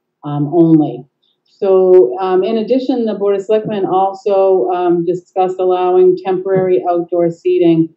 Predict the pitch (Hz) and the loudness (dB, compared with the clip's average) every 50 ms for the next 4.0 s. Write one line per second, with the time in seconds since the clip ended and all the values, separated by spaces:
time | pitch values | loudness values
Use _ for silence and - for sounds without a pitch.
0 | _ _ _ _ _ _ - 214 190 185 175 170 175 175 175 170 170 175 175 175 | _ _ _ _ _ _ -2 0 2 2 2 2 0 0 0 -2 -2 0 0 0
1 | 175 - 170 175 170 170 165 170 165 165 175 175 170 170 - - 170 170 165 165 | -2 -2 -2 0 0 2 2 2 2 0 0 0 0 -2 0 2 2 4 2 2
2 | 165 160 165 170 170 160 170 170 160 165 - - 180 175 175 165 165 170 170 165 | 0 -2 0 0 0 2 0 0 -2 -2 -4 -4 -4 -2 -2 0 2 2 2 2
3 | 160 160 160 - 170 160 160 156 156 - 165 160 160 160 160 160 160 160 160 | 2 0 -2 -2 -2 -2 -2 -2 -4 -2 0 0 2 2 2 2 0 -2 -4